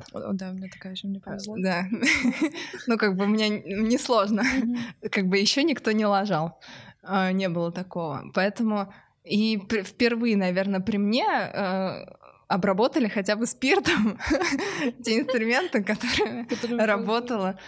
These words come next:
Speaker 2: эта женщина. Прекрасная женщина, не буду говорить, кто, я её очень люблю и приду к ней ещё раз, но это произошло впервые.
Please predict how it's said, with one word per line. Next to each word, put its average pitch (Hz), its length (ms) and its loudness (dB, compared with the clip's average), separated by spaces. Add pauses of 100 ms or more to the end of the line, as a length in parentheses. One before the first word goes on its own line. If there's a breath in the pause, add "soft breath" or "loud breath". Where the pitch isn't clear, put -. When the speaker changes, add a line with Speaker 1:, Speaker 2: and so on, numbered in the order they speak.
(200 loud breath)
Speaker 2:
эта 190 220 -2
женщина. 180 540 0
Прекрасная 202 580 0
женщина, 190 360 0
не 190 100 0
буду 196 200 -2
говорить, 196 320 0
кто, 320 240 0
я 247 200 2
её 196 140 0
очень 208 220 0
люблю 196 280 0
и 185 40 0
приду 202 280 0
к - 140 2
ней 233 140 2
ещё 320 260 2
раз, 311 200 0
но 190 100 2
это 233 200 0
произошло 202 520 0
впервые. 220 680 0